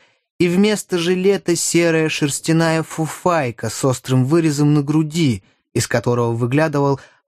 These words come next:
отложной воротничок и клетчатый галстук. Можно было подумать, что мы находимся в кабинете директора фабрики. Окончив осмотр костюма,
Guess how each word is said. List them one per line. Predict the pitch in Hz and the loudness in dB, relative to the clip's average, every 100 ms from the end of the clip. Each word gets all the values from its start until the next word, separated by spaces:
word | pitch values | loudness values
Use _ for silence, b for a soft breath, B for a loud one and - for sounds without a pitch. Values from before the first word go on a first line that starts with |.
| _ | _
отложной | - - 180 185 180 196 | -6 0 0 0 0 0
воротничок | 175 180 170 180 165 - 185 165 | 0 -2 0 -2 -2 0 -2 -2
и | - | -6
клетчатый | 160 160 165 156 156 - 156 | -4 2 2 0 -6 -4 -2
галстук. | 151 151 123 - - 110 - - - _ - | 0 0 -2 -6 -14 -18 -16 -16 -16 _ -2
Можно | 127 143 143 147 | 0 2 2 2
было | 151 151 | 2 2
подумать, | 139 147 170 180 160 | 0 -2 0 0 0
что | - - 151 | -4 -2 0
мы | 165 | 2
находимся | 170 160 - 165 165 - | 0 -2 -2 -2 -2 -2
в | 147 | -2
кабинете | - 151 165 165 151 | 0 2 2 0 0
директора | 147 160 160 - 165 | 0 0 0 0 -2
фабрики. | 160 - 175 170 117 98 - 90 - _ _ _ _ _ | -2 -2 -2 0 -2 -8 -12 -14 -16 _ _ _ _ _
Окончив | 113 110 123 110 113 - | -6 -2 -2 -2 -4 -4
осмотр | 117 127 120 120 | -2 -2 -2 -4
костюма, | - 113 - 165 151 135 | -4 -4 -2 0 0 -2